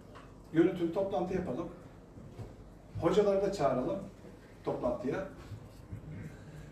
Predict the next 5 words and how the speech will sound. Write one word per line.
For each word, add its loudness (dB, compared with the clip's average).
Alacaklarımızı 8
almadan 4
şehre 8
dönmeyelim." 6
diyor. -2